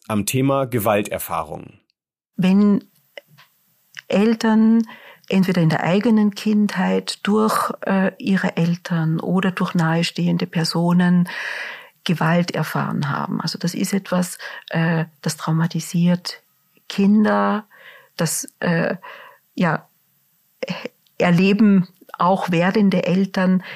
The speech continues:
Speaker 2: immer noch als etwas, äh, wo sie meistens sagen,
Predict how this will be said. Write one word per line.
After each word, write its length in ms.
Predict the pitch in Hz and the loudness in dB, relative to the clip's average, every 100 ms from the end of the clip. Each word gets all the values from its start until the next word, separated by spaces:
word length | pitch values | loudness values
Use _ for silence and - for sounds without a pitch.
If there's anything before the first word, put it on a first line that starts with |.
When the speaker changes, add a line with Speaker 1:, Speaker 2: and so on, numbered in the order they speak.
| - - | -10 0
Speaker 2:
immer 260 | 202 208 | 2 4
noch 260 | 190 180 - | 2 0 -2
als 280 | 175 175 - | 0 0 -2
etwas, 720 | - 175 - 180 175 - - - - - | -2 -4 -2 -2 0 -2 -8 -10 -12 -10
äh, 420 | - 165 170 180 202 - - | -2 0 2 0 -2 -8 -6
wo 240 | 160 175 175 | 0 2 2
sie 540 | 180 165 170 147 - - - | 2 2 0 -2 -10 -12 -4
meistens 500 | 156 165 185 208 - | 0 0 0 -2 0
sagen, 480 | 165 151 175 180 | 0 0 0 -2